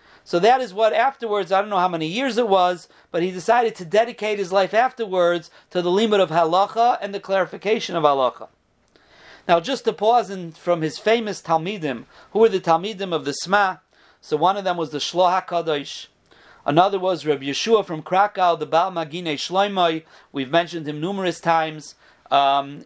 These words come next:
in, in our shiurim. He was a, a friend of the, of the, uh, of the Shach's father, um, and we mentioned him in numerous places. The author of the Sefer Be'er Sheva, one of the Gedolim, another Sefer, Eisan Hu Ezrachi,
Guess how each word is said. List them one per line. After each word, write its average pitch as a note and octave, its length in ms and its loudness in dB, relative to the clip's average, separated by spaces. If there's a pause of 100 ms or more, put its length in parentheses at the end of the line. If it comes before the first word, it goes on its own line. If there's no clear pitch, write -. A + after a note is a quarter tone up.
in, D3+ 240 -4
in D#3 200 -2
our D3 200 2
shiurim. D#3 580 0
He C3 80 -6
was A#2+ 220 -8
a, B2 100 2
a A#2 180 -2
friend D3 360 0
of A#2+ 200 -8
the, A#2+ 320 -6 (320)
of A2+ 340 0
the, A#2+ 360 0
uh, A2 360 2
of A2+ 220 -4
the A2 80 -6
Shach's - 400 -2
father, F3 600 0 (380)
um, B2+ 600 2 (160)
and C#3 260 0
we D#3+ 100 -2
mentioned D#3+ 320 -2
him D3 140 -4
in C#3+ 80 -4
numerous E3 320 0
places. C#3+ 640 0 (400)
The D#3 180 2
author F#3+ 400 2
of E3+ 80 -6
the D3+ 80 -10
Sefer F3+ 380 -4
Be'er D3 220 2
Sheva, F#3 500 2
one E3+ 140 -2
of E3+ 80 -10
the D#3 80 -8
Gedolim, D#3 640 0
another D#3 280 0
Sefer, D#3 520 -2
Eisan E3 360 -4
Hu C#3+ 60 -4
Ezrachi, D#3 720 0